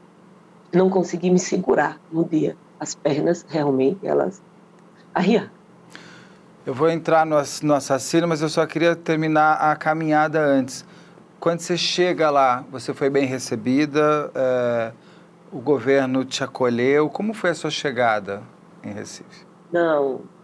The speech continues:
Speaker 1: O governo, é, Paulo Câmara, o governo P S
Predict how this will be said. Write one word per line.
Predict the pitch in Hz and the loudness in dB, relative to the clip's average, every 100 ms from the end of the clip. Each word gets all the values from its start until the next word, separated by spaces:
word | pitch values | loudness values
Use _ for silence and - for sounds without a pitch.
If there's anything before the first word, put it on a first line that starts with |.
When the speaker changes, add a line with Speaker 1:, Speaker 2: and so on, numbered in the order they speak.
| - - - | -20 -20 -6
Speaker 1:
O | - | 0
governo, | 196 208 190 196 202 196 165 151 143 _ - | 2 4 4 4 4 2 -2 -2 -2 _ -2
é, | 151 151 143 139 135 131 - | 2 4 4 4 2 -4 -4
Paulo | 151 143 143 | 0 0 0
Câmara, | 147 160 165 151 | 0 2 2 0
o | |
governo | 147 139 156 147 | -2 0 0 -2
P | 143 151 | -2 -4
S | 151 | -4